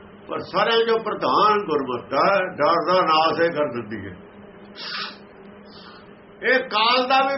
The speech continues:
ਭੈ ਮਾਰ ਦਿੰਦੀ ਹੈ, ਕਾਲ ਦਾ ਭੈ ਵੀ ਨਹੀਂ ਰਹਿਣ ਦਿੰਦੀ। ਬਾਕੀ ਤਾਂ ਛੋਟੇ ਛੋਟੇ ਭੈ ਨੇ। ਕਿਸੇ ਨੂੰ ਡਰ ਹੈ, ਉਹਨੂੰ ਸਿਕਿਉਰਿਟੀ ਗਾਰਡ ਦੇ ਦਿੱਤੇ।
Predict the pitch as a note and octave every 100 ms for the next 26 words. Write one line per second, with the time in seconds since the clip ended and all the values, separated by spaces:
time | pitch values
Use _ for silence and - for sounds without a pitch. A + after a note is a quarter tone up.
0 | B3+ A#3+ G3+ G3 F3+ D#3 D#3 D3+ E3+ F3+
1 | F#3+ F#3+ E3+ D#3+ D#3 D#3+ E3 E3+ D3+ C3
2 | C3 A#2 G2 G2 F#2+ F2 F2+ - - -
3 | - - - - - - - - D#3+ F3
4 | G3+ G#3+ - F#3 F#3 F3 F#3+ G3 G#3 G3
5 | F3 - - - - - - - - -
6 | - - - - - - - - - -
7 | - - - - - - - - - -
8 | - - - - - - F#3 G#3 A3 F3+
9 | F3 F#3+ G3 F#3 D#3 - - - - -
10 | - - - - - - - - - -
11 | - - - - F#3+ F#3+ - G3 G#3+ A3+
12 | G3+ F#3+ G3+ G3+ G3+ F3+